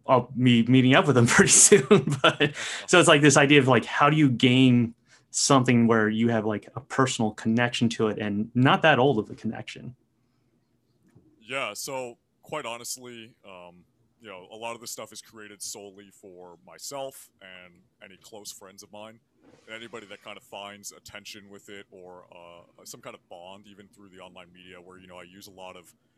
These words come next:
Speaker 2: phrasing and terminology with my own personality, which unfortunately seeps into my, like, dating life sometimes, where I'm like, "Yeah, you know, let's get some, you know, this is killer, badass," kind of that active, kind of almost, like, speaking. Uh, it's a very personal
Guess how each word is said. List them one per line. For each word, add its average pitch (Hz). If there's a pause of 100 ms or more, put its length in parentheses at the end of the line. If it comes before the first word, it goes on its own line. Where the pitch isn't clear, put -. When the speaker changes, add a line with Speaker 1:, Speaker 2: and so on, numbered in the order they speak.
(180)
Speaker 2:
phrasing 135
and 110
terminology 110
with 104
my 92
own 95
personality, 107
which 98
unfortunately 101
seeps -
into 104
my, 87
like, 87
dating 92
life 120
sometimes, 135
where 110
I'm 98
like, 95
"Yeah, 110
you 104
know, 98
let's 110
get 131
some, 123 (500)
you 92
know, 90
this 113
is -
killer, 110
badass," 101
kind 104
of 92
that 90 (100)
active, 104
kind 98
of 90
almost, 92
like, 90 (1200)
speaking. 110 (120)
Uh, 92 (100)
it's 101
a 110
very 107
personal 101